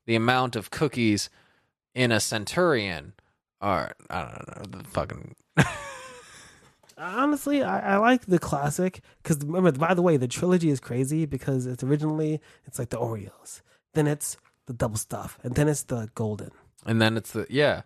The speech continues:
Speaker 2: And then it's like, "Oh, there goes the trilogy."
Speaker 1: Yeah.
Speaker 2: <laughs> You know what I mean? It's
Speaker 1: It's like,
Speaker 2: like,
Speaker 1: Oh,
Speaker 2: "Oh."
Speaker 1: okay, I guess that's the
Speaker 2: I
Speaker 1: conclusion.
Speaker 2: guess. I mean, I'm okay with it. Like, I stuck with it for the entire thing.
Speaker 1: But,
Speaker 2: I'll
Speaker 1: like,
Speaker 2: raise a Skywalker. Oh, boy.
Speaker 1: But, like, double stuff really kinda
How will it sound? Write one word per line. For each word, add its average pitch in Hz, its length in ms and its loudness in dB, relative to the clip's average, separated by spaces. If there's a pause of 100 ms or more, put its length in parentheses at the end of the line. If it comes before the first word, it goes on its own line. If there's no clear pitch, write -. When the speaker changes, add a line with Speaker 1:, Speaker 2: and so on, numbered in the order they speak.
Speaker 2:
And 131 100 -4
then 139 100 2
it's 131 140 -4
like, 123 300 -6
"Oh, 104 360 -10 (180)
there 120 160 -6
goes 113 180 -6
the 120 100 -8
trilogy." 107 640 -10 (220)
Speaker 1:
Yeah. 120 220 -2
Speaker 2:
<laughs> 208 60 8
You 208 140 12
know 190 120 12
what 180 80 10
I 180 40 6
mean? 180 240 6
It's 170 120 -2
Speaker 1:
It's - 80 -6
like, 113 160 0
Speaker 2:
like, 127 100 0
Speaker 1:
Oh, 127 280 4
Speaker 2:
"Oh." 123 40 0
Speaker 1:
okay, 120 280 2
I 98 60 0
guess 107 180 0
that's 113 280 0
the 113 80 -4
Speaker 2:
I - 20 -2
Speaker 1:
conclusion. 120 520 -2
Speaker 2:
guess. 156 320 -2
I 180 100 -4
mean, 240 140 4
I'm 277 100 6
okay 151 260 2
with 139 160 2
it. 131 100 0
Like, 127 220 -8
I 135 40 -6
stuck 156 240 -4
with 143 160 0
it 135 80 -2
for 139 120 -4
the 131 80 2
entire 127 440 -2
thing. 110 720 -8 (360)
Speaker 1:
But, 131 80 -10
Speaker 2:
I'll 127 160 -2
Speaker 1:
like, 123 100 -6
Speaker 2:
raise 147 260 0
a 135 40 -4
Skywalker. 117 1080 -6
Oh, 127 180 -4
boy. 117 800 -8
Speaker 1:
But, 123 140 -2
like, 120 240 -4
double 147 300 0
stuff - 340 0
really 156 540 4
kinda 135 380 0